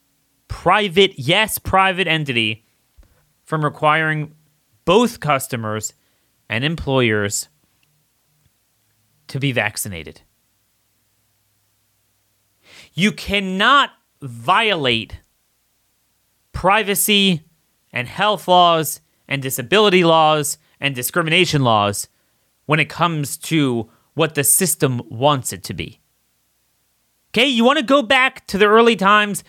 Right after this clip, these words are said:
where any business of any sort could do whatever they want? Let's shake hands on that. But that's not the system we live in.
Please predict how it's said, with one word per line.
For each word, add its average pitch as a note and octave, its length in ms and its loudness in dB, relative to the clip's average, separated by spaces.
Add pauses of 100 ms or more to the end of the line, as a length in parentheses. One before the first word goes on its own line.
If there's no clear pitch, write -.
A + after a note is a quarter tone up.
(200)
where F#3 260 4
any B3 160 0
business G#3 380 0
of D#3+ 100 0
any G3 240 2
sort F3+ 320 2
could D3+ 140 -4
do F3 100 4
whatever E3+ 320 4
they E3+ 140 2
want? E3 340 2 (300)
Let's D3 200 0
shake D#3 260 -2
hands E3+ 280 -2
on A2 120 0
that. D#2+ 180 -8 (840)
But - 120 -4
that's D3+ 220 -2
not E3+ 180 -2
the D#3 100 -4
system D3 360 0
we B2 120 0
live B2 220 2
in. D#2+ 220 -10